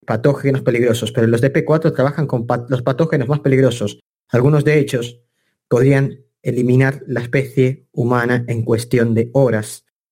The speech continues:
Estamos hablando de virus, eh, tales como el ébola,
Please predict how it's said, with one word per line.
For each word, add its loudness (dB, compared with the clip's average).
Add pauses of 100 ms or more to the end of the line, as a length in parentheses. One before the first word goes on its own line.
(560)
Estamos -2
hablando 4
de 2
virus, 2
eh, 2
tales -2
como 2
el 6
ébola, 2